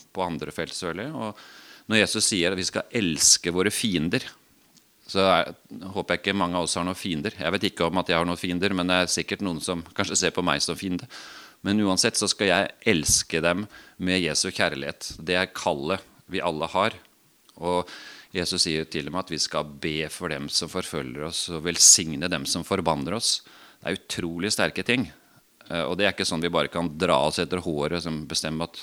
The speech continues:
nå skal vi begynne med det. Men det er en prosess, det er, eh,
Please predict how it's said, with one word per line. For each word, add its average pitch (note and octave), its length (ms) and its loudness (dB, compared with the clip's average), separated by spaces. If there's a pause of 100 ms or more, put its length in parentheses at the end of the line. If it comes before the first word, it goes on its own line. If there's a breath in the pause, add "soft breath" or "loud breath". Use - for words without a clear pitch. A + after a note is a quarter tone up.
nå E2+ 140 -6
skal E2+ 200 -2
vi F2 100 -6
begynne D#2+ 200 -2
med F2 140 -2
det. G#2 60 -10 (500 loud breath)
Men A2 160 -2
det A2+ 80 6
er F#2 140 4
en G#2+ 220 0
prosess, G#2+ 480 0
det F#2+ 160 4
er, F#2 120 -2
eh, - 640 -16